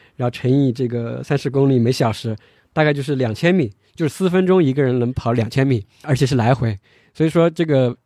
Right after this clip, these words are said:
东西你要在四分钟取回来，它最远最远最好就是一公里，就是你才能够在四分钟内把它能够取回来。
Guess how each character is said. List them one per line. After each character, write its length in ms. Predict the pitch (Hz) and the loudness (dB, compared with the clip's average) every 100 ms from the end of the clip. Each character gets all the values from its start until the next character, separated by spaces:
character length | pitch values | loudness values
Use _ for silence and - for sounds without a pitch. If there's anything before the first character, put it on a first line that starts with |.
| _ _ - | _ _ 2
东 160 | 175 | 4
西 280 | 185 139 104 - _ - | 4 0 -2 -6 _ -2
你 60 | 131 | 0
要 40 | |
在 80 | 139 | 2
四 160 | - | 0
分 80 | 180 | 2
钟 100 | 185 | 2
取 140 | 175 135 | 2 -2
回 100 | 131 | 0
来， 280 | 113 123 139 _ _ | 0 -2 -4 _ _
它 140 | - 156 | -8 -6
最 320 | - 269 165 117 | 0 2 2 0
远 220 | 135 123 | -4 -4
最 120 | 123 | 0
远 200 | 156 110 113 _ - | 0 -2 -8 _ -6
最 140 | 143 | -2
好 100 | 127 | -2
就 100 | 123 | -2
是 140 | 123 | -4
一 140 | 131 175 | -4 0
公 200 | 160 156 | 2 2
里， 160 | 113 101 _ _ _ | 0 -4 _ _ _
就 140 | 120 | -4
是 100 | 120 | -2
你 160 | 120 117 | -2 -4
才 220 | - 123 | -2 -2
能 140 | 139 | 0
够 80 | 147 | 2
在 100 | 143 | 0
四 160 | - 135 | -2 -4
分 140 | 135 | -4
钟 100 | 131 | -2
内 100 | 127 | -2
把 140 | 120 | -2
它 160 | 107 113 | -2 -2
能 160 | 117 117 | 0 0
够 100 | 117 | -2
取 160 | - | -4
回 120 | 113 | -4
来。 180 | 110 104 | -4 -6